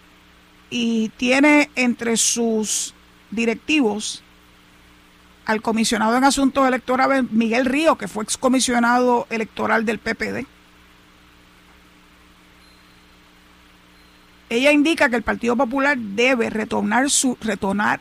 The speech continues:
retomar su norte y volver a ser la familia puertorriqueña en la que tienen perfecta cabida los populares de centro, de derecha, soberanistas, hombres, mujeres, jóvenes, gente de todos los géneros y los que aspiran a un Puerto Rico mejor.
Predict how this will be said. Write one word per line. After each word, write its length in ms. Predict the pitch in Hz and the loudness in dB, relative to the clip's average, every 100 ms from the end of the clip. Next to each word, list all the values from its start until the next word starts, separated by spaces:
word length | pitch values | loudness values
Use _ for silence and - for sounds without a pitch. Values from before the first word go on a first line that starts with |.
| - | -6
retomar 960 | 233 247 - - 233 220 247 262 202 - | -2 -2 -2 2 2 4 4 4 2 -2
su 280 | - 233 233 | -2 2 4
norte 480 | 262 240 - 165 - - - _ _ - - _ _ - | 4 4 0 -18 -18 -20 -20 _ _ -20 -20 _ _ -6
y 80 | 247 | 0
volver 340 | 233 226 226 254 | 2 2 4 4
a 80 | |
ser 340 | 277 285 285 - - _ - _ - - _ - | 4 4 2 -2 -16 _ -20 _ -20 -20 _ -6
la 100 | 214 | -2
familia 320 | 208 226 247 | 0 2 2
puertorriqueña 760 | 254 233 247 233 220 254 254 233 | 0 0 0 0 0 0 2 2
en 60 | |
la 80 | 214 | 0
que 120 | 202 | -2
tienen 220 | 208 226 | -4 -4
perfecta 480 | 220 226 233 220 226 | -2 -2 -2 -4 -4
cabida 320 | 220 220 240 | 0 2 2
los 120 | 220 208 | 2 -2
populares 480 | 202 196 208 214 | -6 -6 -4 -6
de 100 | 190 | -4
centro, 540 | 175 240 277 - 294 294 _ - - - | -4 0 0 0 -2 -2 _ -20 -20 -10
de 120 | 208 196 | -4 -4
derecha, 460 | 196 240 254 262 | -2 -2 -2 -4
soberanistas, 720 | 226 202 190 196 254 - 254 - | -2 -4 -2 -2 -2 -2 -8 -4
hombres, 320 | 226 233 247 | -4 -2 0
mujeres, 340 | 208 220 233 | 0 0 0
jóvenes, 460 | 208 240 269 277 269 - - - | 0 2 2 0 -2 -8 -20 -4
gente 300 | 240 247 247 | 0 0 0
de 100 | 226 | -2
todos 240 | - 226 | 0 0
los 140 | 254 262 | 2 2
géneros 420 | 285 277 233 208 | 2 2 0 0
y 20 | |
los 120 | 202 | -2
que 100 | - | -4
aspiran 300 | - 202 226 | -8 -4 -2
a 20 | 226 | -2
un 80 | |
Puerto 300 | 196 208 208 | -2 -6 -6
Rico 260 | 202 220 240 | -6 -4 -4
mejor. 320 | 190 170 - | -4 -8 -10